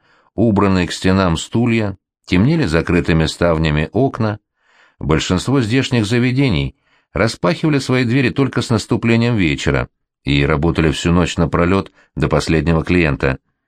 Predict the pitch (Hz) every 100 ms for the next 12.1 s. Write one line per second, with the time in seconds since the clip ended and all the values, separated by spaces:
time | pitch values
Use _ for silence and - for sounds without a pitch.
0 | _ - 101 110 170 156 - 120 - _
1 | _ 67 90 113 - 67 58 _ _ _
2 | _ _ _ _ _ _ _ _ _ _
3 | _ _ _ - 87 92 110 135 - 113
4 | 123 107 110 107 117 - - 131 113 -
5 | 64 _ _ _ - 82 95 101 98 -
6 | 87 98 87 92 82 90 90 90 85 87
7 | 80 87 80 82 87 90 85 85 85 -
8 | 110 117 85 71 67 - _ _ _ _
9 | - 104 98 123 - 180 175 151 135 110
10 | 107 104 - 151 139 135 131 - 127 -
11 | 131 127 123 117 110 110 110 107 107 104
12 | 98